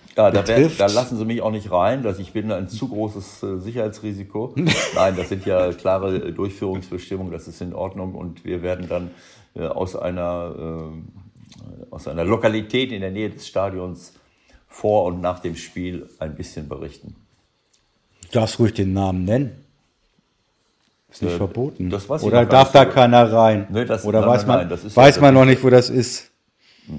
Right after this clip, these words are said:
Speaker 1: Äh, da-, das ist noch nicht so ganz klar. Das kann sein, dass es im
Speaker 2: Ah,
Speaker 1: Knust
Speaker 2: okay.
Speaker 1: ist. Äh, das wird
Speaker 2: Okay.
Speaker 1: der Michael Prüss, äh, machen mit dem Mike Nöcker. Äh, wir werden vor dem Spiel so ein bisschen die Corona-Situation beleuchten und nach dem Spiel dann halt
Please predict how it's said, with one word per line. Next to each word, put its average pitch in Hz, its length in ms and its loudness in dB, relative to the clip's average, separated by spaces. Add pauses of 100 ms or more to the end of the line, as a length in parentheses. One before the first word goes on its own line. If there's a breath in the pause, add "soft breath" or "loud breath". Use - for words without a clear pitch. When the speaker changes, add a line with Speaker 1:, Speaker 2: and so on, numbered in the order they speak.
(380)
Speaker 1:
Äh, 87 80 -6
da-, - 240 -10
das 107 220 -8
ist 123 100 -12
noch 113 80 -4
nicht 107 120 -8
so 101 60 -12
ganz 92 220 -8
klar. 90 180 0
Das 87 140 -8
kann 95 160 -6
sein, 98 140 -4
dass 87 100 -10
es 87 80 -14
im 92 160 -8
Speaker 2:
Ah, 101 40 -8
Speaker 1:
Knust 101 320 -2
Speaker 2:
okay. 98 100 -6
Speaker 1:
ist. 98 80 -6
Äh, 92 640 -2
das - 160 -12
wird 80 140 -10
Speaker 2:
Okay. 82 80 -12
Speaker 1:
der 95 240 -4
Michael 95 340 -4
Prüss, 104 420 -8 (460 soft breath)
äh, 95 100 -8
machen 104 340 -4
mit 95 140 -12
dem 98 140 -10
Mike 98 260 -6
Nöcker. 104 760 -2
Äh, 90 60 -16
wir 95 360 -4 (300 loud breath)
werden 90 220 -8
vor 110 200 -2
dem 104 140 -6
Spiel 101 260 -8
so 98 60 -8
ein 92 80 -10
bisschen 90 220 -12
die 90 100 -10
Corona-Situation 92 880 -8
beleuchten 85 440 -10
und 78 60 -14
nach 87 120 -10
dem 82 100 -14
Spiel 87 400 -10
dann 82 280 -10
halt 82 300 -14